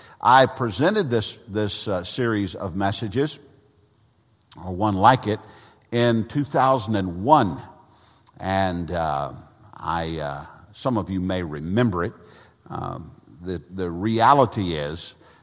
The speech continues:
that it will be very hard for someone to remember what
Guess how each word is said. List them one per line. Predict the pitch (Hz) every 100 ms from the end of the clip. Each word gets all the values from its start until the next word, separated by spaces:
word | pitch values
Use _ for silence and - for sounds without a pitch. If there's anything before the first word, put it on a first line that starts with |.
| _
that | 76 85 76 73 - - -
it | 107 98
will | 95 95
be | 90 90
very | 87 82 107 107
hard | 92 - 131 107 85
for | 90
someone | - 95 92 85 87
to |
remember | 87 85 95 90 78
what | - 98 90